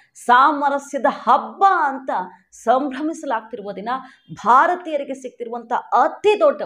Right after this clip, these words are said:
ಉಡುಗೊರೆ ಏನದು? ಹಾಗಾದ್ರೆ ಮಾಹಿತಿನ ಮುಂದೆ ಇಡ್ತಾ ಇದೀವಿ, ಮಿಸ್ ಮಾಡ್ದೆ ನಮ್ಮ ಚಾನಲ್ನ ಸಬ್ಸ್ಕ್ರೈಬ್ ಮಾಡಿ, ಹಾಗೆ ನಿಮ್ಮ ಅಭಿಪ್ರಾಯ ಕಾಮೆಂಟ್ ಮಾಡಿ ತಿಳಿಸಿ. ಎಸ್ ವೀಕ್ಷಕರೇ, ಅರಬ್ ರಾಷ್ಟ್ರದಲ್ಲಿ, ಮುಸಲ್ಮಾನ್ ರಾಷ್ಟ್ರದಲ್ಲಿ ಹಿಂದೂ ದೇಗುಲ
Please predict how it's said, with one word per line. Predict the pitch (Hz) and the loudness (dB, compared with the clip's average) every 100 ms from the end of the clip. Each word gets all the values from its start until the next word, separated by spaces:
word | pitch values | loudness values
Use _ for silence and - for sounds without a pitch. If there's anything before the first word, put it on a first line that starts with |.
| 107 | -8
ಉಡುಗೊರೆ | 214 302 208 170 - _ _ _ | -6 -8 -8 -12 -14 _ _ _
ಏನದು? | 180 220 170 160 | -10 -8 -10 -12
ಹಾಗಾದ್ರೆ | 156 - 147 220 _ _ _ 208 | -16 -16 -14 -14 _ _ _ 0
ಮಾಹಿತಿನ | 247 302 311 285 | 2 0 -8 -6
ಮುಂದೆ | 277 | -4
ಇಡ್ತಾ | 254 254 | -2 -2
ಇದೀವಿ, | 240 240 262 | -4 -4 -8
ಮಿಸ್ | 220 - | -10 -10
ಮಾಡ್ದೆ | 208 190 180 | -8 -6 -8
ನಮ್ಮ | 185 | -8
ಚಾನಲ್ನ | 202 185 185 | -8 -8 -10
ಸಬ್ಸ್ಕ್ರೈಬ್ | 220 - - - 190 185 | -12 -16 -14 -8 -6 -4
ಮಾಡಿ, | 190 208 | -6 -4
ಹಾಗೆ | 190 214 277 - - - | -4 -2 -4 -8 -20 -8
ನಿಮ್ಮ | 226 539 571 254 | -4 0 2 2
ಅಭಿಪ್ರಾಯ | 202 254 - 208 180 | 0 -8 -4 -2 -2
ಕಾಮೆಂಟ್ | 226 247 214 - | -4 -8 -10 -12
ಮಾಡಿ | 139 | -12
ತಿಳಿಸಿ. | - - - | -14 -20 -12
ಎಸ್ | 302 381 - | -8 -6 -6
ವೀಕ್ಷಕರೇ, | - - 262 | -8 -4 -4
ಅರಬ್ | 254 196 247 311 302 | -2 2 4 4 2
ರಾಷ್ಟ್ರದಲ್ಲಿ, | 220 214 - 196 160 156 156 156 _ _ _ - | 0 0 -8 -12 -12 -12 -16 -18 _ _ _ -6
ಮುಸಲ್ಮಾನ್ | 208 240 294 302 277 277 226 | -6 0 0 2 2 0 2
ರಾಷ್ಟ್ರದಲ್ಲಿ | 214 247 - - 240 202 180 208 233 - _ | 2 2 0 -4 -4 -4 -6 -8 -10 -16 _
ಹಿಂದೂ | - 254 262 269 247 | -6 -4 -2 -2 0
ದೇಗುಲ | 233 233 | 0 0